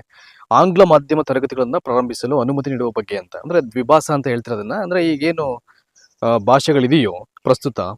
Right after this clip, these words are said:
ಕನ್ನಡ ಮತ್ತು ಇತರೆ ಮಾಧ್ಯಮಗಳು ಅಂತ, and along with ಅದರ ಜೊತೆಗೆ ಈ ಆಂಗ್ಲ ಮಾಧ್ಯಮದ ತರಗತಿಗಳನ್ನ ಆರಂಭ ಮಾಡ್ಲಿಕ್ಕೆ ಅನುಮತಿಯನ್ನು ಕೊಡಿ ಅನ್ಲಿಕ್ಕೆ ಸಂಬಂಧಪಟ್ಟ ಹಾಗೆ ಒಂದು ಅಪ್ಡೇಟ್ ಇದು. ಆ, ನೋಡೋಣ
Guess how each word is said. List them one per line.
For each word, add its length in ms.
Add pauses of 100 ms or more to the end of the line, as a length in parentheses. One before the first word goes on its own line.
(140)
ಕನ್ನಡ 180
ಮತ್ತು 340
ಇತರೆ 320 (460)
ಮಾಧ್ಯಮಗಳು 480
ಅಂತ, 180 (180)
and 120
along 280
with 180
ಅದರ 160
ಜೊತೆಗೆ 640 (460)
ಈ 120
ಆಂಗ್ಲ 320
ಮಾಧ್ಯಮದ 480 (100)
ತರಗತಿಗಳನ್ನ 500
ಆರಂಭ 280 (100)
ಮಾಡ್ಲಿಕ್ಕೆ 520 (160)
ಅನುಮತಿಯನ್ನು 480
ಕೊಡಿ 180
ಅನ್ಲಿಕ್ಕೆ 260
ಸಂಬಂಧಪಟ್ಟ 400
ಹಾಗೆ 140
ಒಂದು 160
ಅಪ್ಡೇಟ್ 280
ಇದು. 140
ಆ, 500
ನೋಡೋಣ 260